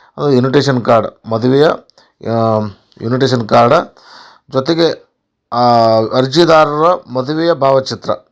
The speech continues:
ಅಂದ್ರೆ ಯಾರ ಮದುವೆ ಆಗಿರ್ತಾರಲ್ಲ ಆ ಅರ್ಜಿ, ಅರ್ಜಿದಾರರು, ಅರ್ಜಿದಾರರ ಜೊತೆಗೆ ಸಾಮಾನ್ಯ ವ್ಯಕ್ತಿಗಳನ್ನ ಮದುವೆ ಆಗಿರ್ತಾರಲ್ಲ ಅವರ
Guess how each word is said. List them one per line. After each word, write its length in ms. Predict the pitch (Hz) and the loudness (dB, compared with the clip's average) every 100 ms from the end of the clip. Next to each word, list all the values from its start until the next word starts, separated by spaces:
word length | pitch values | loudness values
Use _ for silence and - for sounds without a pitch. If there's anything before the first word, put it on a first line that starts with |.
| _ | _
ಅಂದ್ರೆ 360 | 120 160 - - | -8 -6 -8 -4
ಯಾರ 240 | 120 123 | 0 2
ಮದುವೆ 300 | 113 113 135 | 2 0 2
ಆಗಿರ್ತಾರಲ್ಲ 460 | 131 117 107 131 170 - _ _ _ _ _ | 2 0 -4 -2 -2 -4 _ _ _ _ _
ಆ 120 | 120 | 0
ಅರ್ಜಿ, 460 | 120 113 117 143 135 127 120 | 0 0 -8 -6 -2 2 2
ಅರ್ಜಿದಾರರು, 600 | 113 117 139 127 127 170 | 0 0 2 2 2 -6
ಅರ್ಜಿದಾರರ 640 | - 113 107 139 139 131 | -4 -6 -4 0 2 2
ಜೊತೆಗೆ 320 | 127 127 160 170 | 0 -2 -2 -2
ಸಾಮಾನ್ಯ 460 | 139 120 120 127 | 2 2 2 -2
ವ್ಯಕ್ತಿಗಳನ್ನ 420 | 123 120 123 127 | -2 -4 -4 -4
ಮದುವೆ 240 | 117 113 123 | -4 -4 -2
ಆಗಿರ್ತಾರಲ್ಲ 400 | 117 110 151 160 | -2 -6 -4 0
ಅವರ 260 | 120 127 | 4 4